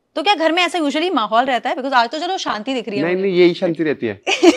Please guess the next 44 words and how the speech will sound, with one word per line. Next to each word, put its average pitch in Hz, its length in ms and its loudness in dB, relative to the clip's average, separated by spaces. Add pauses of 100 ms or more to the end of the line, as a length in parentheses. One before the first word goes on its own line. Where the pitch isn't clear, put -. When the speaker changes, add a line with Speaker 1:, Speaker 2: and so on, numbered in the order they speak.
(140)
Speaker 1:
कंटेंट 311 580 2
को 370 80 4
Speaker 2:
देखो, 330 140 6
Speaker 1:
लेके - 60 2
डिस्कशंस। 262 640 -4
Speaker 2:
निश्चय 143 380 0
टॉप 139 220 4
फ्लोर 156 220 0
पे, 160 140 0
Speaker 1:
हाँ। 160 480 0 (320)
Speaker 2:
पापा 131 280 4
मम्मी 143 280 0
ग्राउंड 131 240 0
फ्लोर 143 180 -2
पे, 143 120 -4
मैं 131 160 0
फर्स्ट 123 300 -4
फ्लोर 120 240 -4
पे। 113 260 -6
फिर 131 180 -6
जब 139 140 0
हम 147 100 0
मिलके 139 320 0
बैठते 139 280 0
हैं 156 60 -2
तो 165 40 -2
सिर्फ 156 180 -12
हम 165 120 -2
खाने 135 360 -4
बैठते 135 320 -2
हैं 165 60 -4
या 170 60 -2
फिर 156 100 -2
लड़ने 131 300 0
बैठते 151 320 0
हैं 160 200 0 (420)
<laughs> 240 300 0
तो 190 440 4 (260)
या 160 120 4
व्लॉग 135 340 4
चल 127 160 -4
रहा 113 140 0
होता 110 220 -2
है। 104 80 -4